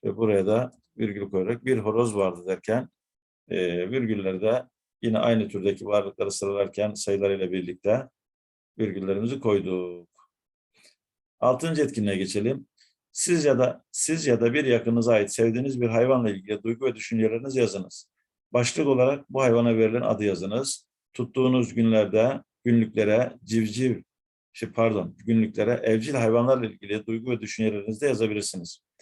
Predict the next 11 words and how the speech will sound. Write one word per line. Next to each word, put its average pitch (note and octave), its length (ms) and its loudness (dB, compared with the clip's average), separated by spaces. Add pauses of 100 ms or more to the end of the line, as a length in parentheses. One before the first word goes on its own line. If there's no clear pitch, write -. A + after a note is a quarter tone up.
(520)
Evet, B2+ 260 2
ben D3+ 200 2
burada, B2 440 0 (280)
e, G2+ 800 -2 (920)
kendim C3 520 -2 (260)
düşündüğüm A#2 520 2
bir, A#2 240 -2 (320)
başımdan A#2 400 0
geçen A2+ 320 0
bir A2 80 0
olayı A2+ 520 0